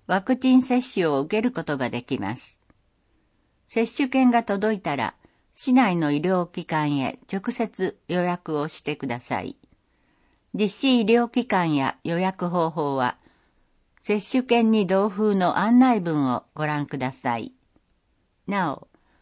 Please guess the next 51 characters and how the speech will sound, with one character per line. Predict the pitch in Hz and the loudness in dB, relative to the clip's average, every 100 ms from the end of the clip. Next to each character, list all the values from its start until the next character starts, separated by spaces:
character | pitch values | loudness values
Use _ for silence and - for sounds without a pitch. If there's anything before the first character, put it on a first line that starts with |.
| _ _ _ | _ _ _
最 | 208 247 | 0 0
新 | 254 269 240 | 2 4 4
の | 220 | 4
ワ | 180 | 2
ク | 185 247 | 0 -2
チ | 254 214 | 0 -2
ン | 202 | 0
接 | 208 208 | -4 -6
種 | - 156 | -2 -2
に | 139 | -2
関 | - 151 180 | 0 -2 -2
す | - | -2
る | 170 143 | -2 -2
情 | 143 147 | 0 -2
報 | 147 143 135 | -2 -4 -2
は、 | 123 - _ _ _ - | -4 -6 _ _ _ -12
市 | - 254 | 0 2
ホ | 196 233 | 4 4
ー | |
ム | 247 254 | 6 6
ペ | 254 247 | 4 0
ー | 185 | 0
ジ | 156 | -2
を | 123 - _ | -4 -6 _
ご | 139 156 | -6 -4
確 | 175 - | -6 -4
認 | 160 151 139 | -2 -2 -4
く | 135 | -6
だ | 127 | -8
さ | 127 123 117 | -8 -8 -8
い。 | - _ _ _ _ _ _ _ _ _ _ _ _ _ _ - | -10 _ _ _ _ _ _ _ _ _ _ _ _ _ _ -8
こ | 208 | -6
ち | 277 | -2
ら | 269 262 | 2 2
の | 233 | 2
封 | 202 233 | 0 -2
筒 | 233 208 190 | 0 -2 -2
で | 185 | -4
届 | 170 175 175 | -4 -4 -6
き | 160 | -6
ま | 151 143 | -6 -8
す。 | - - _ _ _ _ _ | -12 -20 _ _ _ _ _
接 | _ - 226 | _ -4 -4
種 | - 262 | -4 -4
券 | 254 247 220 | -2 0 0
の | 214 | -2
封 | 190 220 233 | -2 -2 -4
筒 | 233 220 208 | -2 -4 -2
の | 208 | -2
絵 | 196 202 | -4 -4
が | 135 - | -6 -6